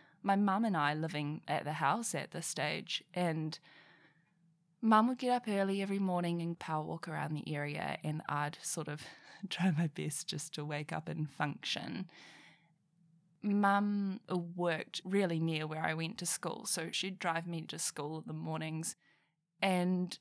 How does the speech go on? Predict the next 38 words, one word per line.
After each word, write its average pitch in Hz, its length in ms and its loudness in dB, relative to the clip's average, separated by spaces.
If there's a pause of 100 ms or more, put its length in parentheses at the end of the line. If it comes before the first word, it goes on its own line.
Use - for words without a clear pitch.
(260)
<laughs> - 600 -10 (1400)
the 208 100 6
last 233 480 6
thing 214 240 2
we'd 190 160 -2
kind 180 300 0
of 175 80 -4
do, 160 100 0
I 330 220 2
don't 427 160 -4
know 247 140 2
why, 170 340 8
but 165 200 -2
we'd 185 180 -4
always 208 340 0
end 170 140 2
up - 80 -2
rushing, 156 640 -2 (120)
and 175 220 0
the 170 60 0
last 175 340 4
thing 170 220 -4
we'd 160 260 -6
do 147 420 -4 (400)
before 170 380 -6
going 156 220 -2
to 160 60 -6
school 139 340 -6
is - 200 -8
we'd 95 220 -8 (280)
open 196 300 4
up 160 140 0
all 156 140 -4
the 147 100 -10
curtains 143 500 -8
around - 160 -8
the 135 80 -8
house. - 500 -8